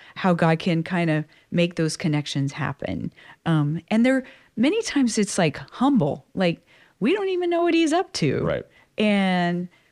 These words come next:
Speaker 1: we do our best. We discern step by step, and thankfully beautiful things come of it. And, and that's the, also the power of the word is it's a seed, and the seed, if it falls on good ground, it bears fruit.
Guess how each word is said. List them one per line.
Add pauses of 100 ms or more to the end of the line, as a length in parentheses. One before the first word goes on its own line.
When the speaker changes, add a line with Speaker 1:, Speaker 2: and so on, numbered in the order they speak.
Speaker 1:
we
do
our
best.
We
discern
step
by
step,
and (400)
thankfully (240)
beautiful
things
come
of
it. (360)
And, (420)
and
that's
the,
also
the
power
of
the
word
is
it's
a
seed, (440)
and
the
seed,
if
it
falls
on
good
ground, (760)
it
bears
fruit.